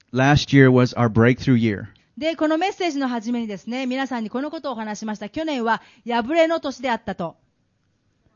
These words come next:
Speaker 1: We had our highest attendance ever, two thousand four hundred people.
Speaker 2: Two thousand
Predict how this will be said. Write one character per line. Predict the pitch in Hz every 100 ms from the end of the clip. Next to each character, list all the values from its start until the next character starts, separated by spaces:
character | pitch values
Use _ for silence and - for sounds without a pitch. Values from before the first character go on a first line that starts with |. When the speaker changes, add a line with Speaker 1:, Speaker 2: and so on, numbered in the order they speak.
| _ _ _ _ _ 202 196 196 - 180 _ -
Speaker 1:
We | 120 127
had | 139 135
our | 123 120 120 107 - 113 - _ _
highest | - 135 147 151
attendance | 139 147 135 135 135 123
ever, | 113 110 110 - _ -
two | 131
thousand | 131 127 123
four | 120 123
hundred | 123 123
people. | - 120 117 113 113 - - _ -
Speaker 2:
Two | 196
thousand | 196 190 190 190